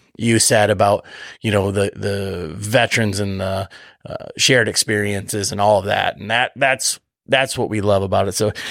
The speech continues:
it doesn't always have to be, despite what, uh, some, some people may, uh, I don't know, what idealize about the whole thing, is it doesn't always have to be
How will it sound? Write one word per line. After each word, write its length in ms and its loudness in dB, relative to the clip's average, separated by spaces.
it 80 2
doesn't 220 2
always 400 4
have 200 2
to 80 -2
be, 380 0
despite 420 2
what, 380 2
uh, 300 2
some, 380 2
some 240 2
people 240 2
may, 340 -2
uh, 320 -8
I 120 -2
don't 120 -4
know, 120 -4
what 420 -6
idealize 880 2
about 280 2
the 80 2
whole 160 4
thing, 220 -2
is 100 -2
it 140 0
doesn't 220 4
always 400 4
have 200 2
to 80 -4
be 300 -4